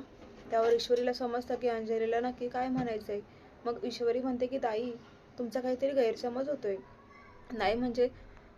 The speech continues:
माझं, माझ्या मनात अर्णव सरांबद्दल असं काहीच नाहीये. ते, मी तर फक्त त्यांची एक मैत्रीण आहे आणि अगोदर ना मी त्यांना भडकूजान म्हणायची. मला असं अर्णव सरांबद्दल वाटलं की ते खूप भांडखोर आहेत, खूप वेगळ्या विचारांचे आहेत. मला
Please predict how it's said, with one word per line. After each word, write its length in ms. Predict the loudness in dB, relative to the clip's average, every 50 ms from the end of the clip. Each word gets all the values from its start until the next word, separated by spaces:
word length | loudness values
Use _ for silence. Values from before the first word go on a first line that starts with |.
| -4 0
माझं, 420 | 2 2 4 4 6 6 6 6 4
माझ्या 320 | 0 0 0 0 0 0
मनात 340 | 0 0 0 -2 -2 -4 -8
अर्णव 240 | -8 -6 -6 -8 -6
सरांबद्दल 540 | -4 -4 -2 -2 0 -2 -2 -2 -2 -4 -4
असं 200 | -6 -8 -6 -4
काहीच 300 | -2 0 0 -2 -2 -4
नाहीये. 340 | -4 -4 -2 -2 -2 -4 -4 -8 -12 -20 -20 -14 -2 0
ते, 80 | 0 0 0 -4
मी 160 | -4 -2 0 0
तर 80 | 0 -2
फक्त 200 | -2 -2 2 2
त्यांची 280 | 2 2 2 -2 -2 -4
एक 140 | -4 -4
मैत्रीण 360 | -4 -4 -4 -4 -4 -4 -4 -4
आहे 260 | -4 -4 -6 -6 -6 -8 -10 -14 -18 -20 -20 -16 -8 -6
आणि 160 | -2 2 2
अगोदर 380 | 2 4 2 2 2 2 0
ना 140 | 0 -4 -4
मी 120 | -4 -2 -2
त्यांना 220 | -2 0 -2 -2
भडकूजान 520 | -2 -4 -6 -4 -6 -6 -4 -4 -4 -4
म्हणायची. 520 | -4 -4 -4 -4 -4 -4 -4 -4 -6 -8 -8 -10 -14 -20 -20 -20 -12 -2
मला 200 | 2 4 4 4
असं 180 | 4 4 4 2
अर्णव 260 | 2 2 2 0 -2
सरांबद्दल 640 | -2 -2 -2 -2 -2 0 -2 -4 -4 -2 -4 -4 -4 -8 -14 -20 -20 -20 -20 -20 -20 -8 4
वाटलं 360 | 6 6 6 6 4 0 0 0 0
की 60 | 0 0
ते 60 | 0 0 0
खूप 140 | -2 -4
भांडखोर 420 | -2 -4 -4 -4 -4 -2 -2 -2 -2
आहेत, 260 | -4 -4 -4 -4 -4 -4 -6
खूप 120 | -8 -8 -8 -12 -18 -20 -20 -20 -20 -12 0
वेगळ्या 280 | 2 4 6 6 6 6
विचारांचे 520 | 4 4 2 0 2 2 0 -2 -2 -2
आहेत. 220 | -4 -2 -4 -4 -6 -6 -12 -20 -20 -20 -20 -20 -10 -4
मला 240 | 0 2 4 4